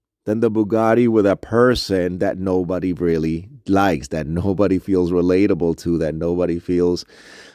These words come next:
like they have anything in common with.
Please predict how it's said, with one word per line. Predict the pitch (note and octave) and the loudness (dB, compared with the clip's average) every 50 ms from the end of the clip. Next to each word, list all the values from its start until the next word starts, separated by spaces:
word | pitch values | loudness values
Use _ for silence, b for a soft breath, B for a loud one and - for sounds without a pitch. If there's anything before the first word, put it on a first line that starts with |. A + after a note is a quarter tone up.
| B | B
like | B G#2+ A2 A2 G#2 | B 2 2 2 2
they | F2+ A#2 A2 | 2 2 2
have | G#2 B2 A#2+ A#2 A2 A2 | 4 2 2 0 2 2
anything | A#2+ A#2+ B2 A#2+ B2 B2+ A#2+ | 0 0 0 0 -2 0 0
in | A#2+ A2+ G#2+ | 0 -2 -4
common | - - A#2 A2+ A2+ A2+ A2+ A2 A2 A2 G#2 - _ | -6 -6 -4 -2 -2 0 0 0 -2 -2 -6 -10 _
with. | - F2 F2+ G2 A2 A#2 A2+ F2+ C2+ A1 - - - - - | -6 -2 2 4 6 6 6 4 2 -2 -8 -10 -10 -10 -10